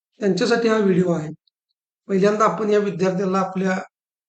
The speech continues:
आरएस अकॅडमीच्या वतीनं आणि संपूर्ण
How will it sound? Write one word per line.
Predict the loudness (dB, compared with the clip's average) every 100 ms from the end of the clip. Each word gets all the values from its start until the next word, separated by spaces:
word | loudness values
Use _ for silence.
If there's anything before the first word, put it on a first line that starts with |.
| _
आरएस | -2 0 0
अकॅडमीच्या | -2 0 0 0 -2
वतीनं | -4 -4 -4 -2
आणि | -2 -4 -6 _
संपूर्ण | -10 -6 -4 -2 0 2